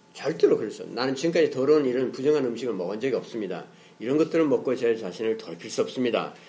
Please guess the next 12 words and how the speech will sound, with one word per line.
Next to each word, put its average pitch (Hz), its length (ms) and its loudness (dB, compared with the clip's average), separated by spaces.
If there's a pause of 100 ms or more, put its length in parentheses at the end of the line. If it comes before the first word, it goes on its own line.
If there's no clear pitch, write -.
(140)
예, 90 200 -8
절대 110 280 -4
사양했죠. 113 720 -10 (2000)
사람이 165 480 2
먹는 156 380 6
음식 131 500 -2
때문에 165 640 2 (1040)
"주여, 165 320 8
절대로 175 480 6
그럴 170 140 2
수 160 140 4
없습니다"라고, 139 840 4